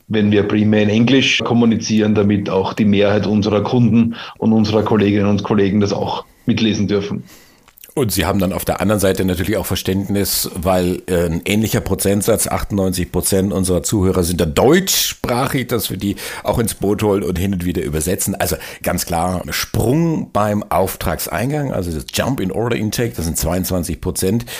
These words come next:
Speaker 2: Der Umsatz steigt stark um sechzehn Prozent, dieser Strong Revenue Growth auf dreihundertsechsundachtzig Millionen.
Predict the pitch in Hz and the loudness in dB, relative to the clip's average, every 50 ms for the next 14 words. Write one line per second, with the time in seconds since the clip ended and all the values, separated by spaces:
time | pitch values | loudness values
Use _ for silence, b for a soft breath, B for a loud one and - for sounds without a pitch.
0 | B B - 95 90 - 101 117 113 110 95 - - - - - - - - - | B B -2 -2 0 2 2 2 2 2 2 0 0 -2 -4 -2 -2 -2 -2 -2
1 | - - - - - - - - - - - 101 110 127 123 - - B B B | -2 -4 -6 -6 -4 -4 -4 -2 -2 -2 0 0 0 0 -2 -4 -8 B B B
2 | B B B B B - - 76 - 76 90 98 - - - 123 127 117 113 117 | B B B B B -6 -4 -4 0 0 0 0 0 -2 0 0 2 2 2 2
3 | 117 - - 117 120 127 120 98 80 73 71 - - - - - 95 87 95 87 | 2 4 2 4 4 4 2 2 0 0 0 -2 -2 -4 0 0 2 2 4 2
4 | 73 78 85 98 104 113 110 107 95 82 92 95 104 120 123 123 - - - - | 2 4 4 4 4 4 2 2 2 2 2 2 2 2 0 -2 -6 -10 -10 -8
5 | - - - 78 82 85 82 82 - - - 73 67 90 92 - - - 92 90 | -8 -4 -4 -2 0 0 0 -2 -2 -4 -8 -6 -6 -4 -4 -4 -4 -2 -2 -4
6 | 92 - - _ 90 90 - - - - - 120 117 - - - - - - 110 | -4 -6 -8 _ -6 -6 -6 -8 -8 -4 -2 -2 -2 -2 -6 -8 -8 -8 -4 -2
7 | 95 98 90 85 78 78 80 92 113 123 123 | 0 0 0 0 0 0 0 0 0 0 -2